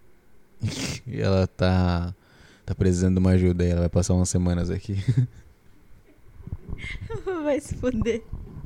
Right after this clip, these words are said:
Speaker 1: Não, ela veio passar o final de semana aqui.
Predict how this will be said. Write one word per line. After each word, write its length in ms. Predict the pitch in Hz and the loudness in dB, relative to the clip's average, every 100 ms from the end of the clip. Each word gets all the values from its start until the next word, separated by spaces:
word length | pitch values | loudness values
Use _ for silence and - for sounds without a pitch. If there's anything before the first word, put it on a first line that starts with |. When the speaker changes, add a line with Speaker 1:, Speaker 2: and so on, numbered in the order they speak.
| - - - - - - - - 101 - - - - 381 339 294 220 | -14 -16 -20 -20 -20 -14 -14 -10 -10 -10 -16 -20 -10 -4 0 0 0
Speaker 1:
Não, 120 | 131 131 | 2 4
ela 140 | 110 | 6
veio 140 | 110 | 6
passar 340 | 113 113 101 104 | 6 2 2 0
o 40 | |
final 220 | 95 92 90 | 2 0 0
de 60 | |
semana 400 | - 82 78 90 | 0 -2 0 -4
aqui. 200 | 90 90 | -8 -14